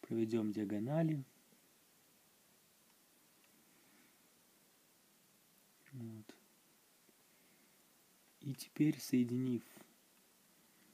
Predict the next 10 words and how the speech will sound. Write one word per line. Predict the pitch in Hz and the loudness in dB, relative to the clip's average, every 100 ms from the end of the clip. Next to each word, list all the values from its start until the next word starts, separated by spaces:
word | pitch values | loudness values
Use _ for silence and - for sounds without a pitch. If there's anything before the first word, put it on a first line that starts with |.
| - - - | -20 -20 -4
точки | - 113 - | -2 -2 -4
пересечения | - 101 - 120 107 | -8 -6 -4 0 2
диагоналей, | 110 117 131 147 131 - - - - - - - - - | 2 2 2 2 2 -4 -14 -20 -20 -20 -20 -20 -20 0
мы, | 120 113 113 139 113 95 - - | 4 6 4 0 -8 -10 -16 -14
э, | 139 127 123 117 - - - - 131 - 156 135 - - - - - - | -12 -10 -12 -14 -16 -14 -12 -12 -16 -20 -20 -20 -20 -20 -20 -20 -20 -6
получим | 120 117 - 113 | 0 0 0 -4
вот | - | -4
такую | 107 120 | 2 2
вот | 104 | 2
прямую | - 104 143 170 | -2 0 2 2